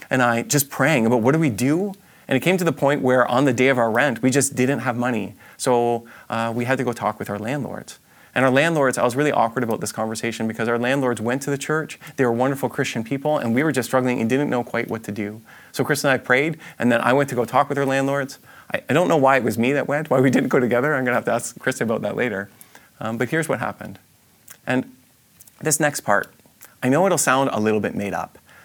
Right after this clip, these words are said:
Uh, and I actually hesitated in sharing this story today because it can sound a little bit,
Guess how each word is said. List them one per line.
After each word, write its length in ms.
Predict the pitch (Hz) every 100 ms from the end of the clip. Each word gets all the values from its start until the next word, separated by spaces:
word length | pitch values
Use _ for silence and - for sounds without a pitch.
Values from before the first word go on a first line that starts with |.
| - -
Uh, 200 | 107 113
and 100 | 123
I 40 |
actually 220 | 170 165 147
hesitated 520 | 139 127 120 113 104
in 80 | 107
sharing 240 | 110 113
this 140 | 110
story 240 | - 113 107
today 260 | 104 104
because 380 | 101 104 107 - - - - -
it 120 | - 135
can 100 | 135
sound 260 | 135 147
a 40 | 120
little 220 | 113 107
bit, 220 | 101